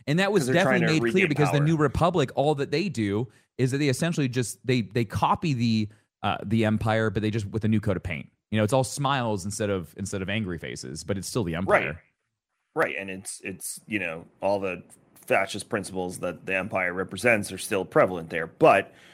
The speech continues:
Speaker 2: the biggest thing is, is that Thrawn is their best chance at survival and the best chance at survival of the Empire. So even if you don't like the guy, you probably should follow him 'cause he's a master tactician. He's the best hope you have of regaining control. And then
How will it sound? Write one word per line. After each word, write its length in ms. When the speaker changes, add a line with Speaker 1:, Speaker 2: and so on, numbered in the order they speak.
Speaker 2:
the 100
biggest 360
thing 380
is, 280
is 140
that 220
Thrawn 240
is 80
their 100
best 260
chance 300
at 120
survival 580
and 100
the 60
best 260
chance 240
at 60
survival 380
of 40
the 100
Empire. 480
So 200
even 220
if 100
you 60
don't 160
like 240
the 80
guy, 340
you 100
probably 300
should 160
follow 260
him 100
'cause 200
he's 100
a 60
master 340
tactician. 640
He's 300
the 120
best 380
hope 340
you 200
have 360
of 160
regaining 560
control. 720
And 180
then 140